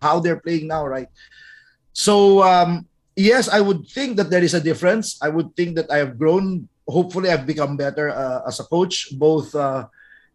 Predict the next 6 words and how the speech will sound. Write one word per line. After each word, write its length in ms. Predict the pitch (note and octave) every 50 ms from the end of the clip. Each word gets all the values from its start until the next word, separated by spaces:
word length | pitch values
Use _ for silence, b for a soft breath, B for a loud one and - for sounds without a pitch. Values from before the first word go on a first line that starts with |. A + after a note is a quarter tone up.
| b -
emotionally, 1120 | F3+ E3+ F3+ F#3 F#3+ F#3+ F3+ - G3 F#3 F3+ F3+ F3 F3 F3 E3+ E3+ E3 D#3+ D#3+ D#3+ D#3+ D3+
psychologically, 920 | - - F3 D#3+ D#3 D#3 D#3+ E3 E3 D#3+ D#3+ D#3 C3+ D#3 D3+ D#3+ D#3+ D#3
mentally, 640 | D3 D3+ D#3 D#3 D#3 D#3 - D#3 D#3+ D#3 D#3+ - -
and, 200 | D3 C#3 C#3 C3+ -
and 180 | C#3 C#3 -
tactically. 720 | - D3 D#3 - - - D3 - C3 B2 B2 C3 C3 C3